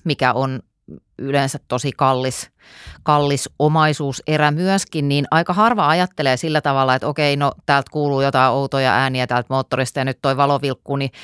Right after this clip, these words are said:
mut en mä tätä nyt vielä vietti huolta, että mä <laughs> huolaan sen sitten, kun se jättää mut tonne tien päälle, niin eihän siinä ole mitään järkeä.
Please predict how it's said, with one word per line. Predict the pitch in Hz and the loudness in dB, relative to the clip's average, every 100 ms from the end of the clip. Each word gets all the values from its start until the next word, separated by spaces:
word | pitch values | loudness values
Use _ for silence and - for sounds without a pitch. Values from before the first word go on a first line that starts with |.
| - - | -16 -6
mut | 160 | -2
en | 151 | 0
mä | 160 | 2
tätä | 156 143 | 2 0
nyt | 143 | -2
vielä | 151 139 127 | 0 0 0
vietti | 135 - 135 127 | -6 -6 -10 -2
huolta, | 135 127 127 | -2 0 -2
että | 139 | -2
mä | 131 - | -10 -8
<laughs> | 151 160 | -8 0
huolaan | 170 170 165 | 2 4 4
sen | 180 165 | 2 0
sitten, | 175 - 160 | -2 -4 -4
kun | 151 | -2
se | 151 | 2
jättää | 151 - 131 | 2 2 0
mut | 127 135 | 0 -4
tonne | 143 139 - | -4 -4 -4
tien | 147 135 131 | 0 2 2
päälle, | 127 131 139 | 0 2 0
niin | 139 139 123 - - | -2 -4 -6 -10 0
eihän | 170 | 0
siinä | 156 165 147 | 2 0 0
ole | |
mitään | 135 131 143 | -2 -2 -2
järkeä. | 131 120 - 110 | -2 -4 -6 -8